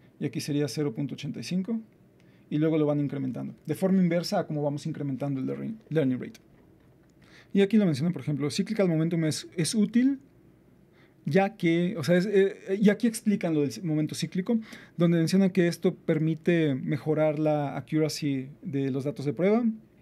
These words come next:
y hace nuestro, nuestro modelo más robusto para learning rates más grandes. Recordemos que un learning rate más grande, el principio, lo que tenemos que tal vez pensar,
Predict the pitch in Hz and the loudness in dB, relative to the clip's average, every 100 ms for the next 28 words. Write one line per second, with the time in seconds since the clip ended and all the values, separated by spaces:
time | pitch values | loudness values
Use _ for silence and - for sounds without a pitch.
0 | _ 180 175 175 175 190 175 170 160 151 | _ 0 2 2 0 0 0 0 -2 -4
1 | 117 - 143 139 139 139 139 139 120 - | -4 -4 -2 -2 -2 -4 -6 -8 -12 -10
2 | 160 160 170 156 160 165 160 165 151 165 | -4 -4 -2 2 2 2 0 -2 -2 -2
3 | 147 151 160 143 147 - - 160 151 156 | -2 -4 -8 -8 -8 -8 -6 -2 -2 -2
4 | 147 147 151 147 - 151 147 - - - | -4 -8 -8 -8 -10 -12 -14 -20 -10 -2
5 | 185 220 277 320 - 240 202 196 202 170 | 2 2 2 0 4 4 6 4 2 2
6 | 147 151 147 147 147 170 165 156 208 175 | 0 -2 -2 -4 -4 -2 -2 -2 0 0
7 | - 185 220 214 185 - - 165 165 147 | -2 0 2 2 0 0 -4 -2 -2 -4
8 | 123 147 | -2 -2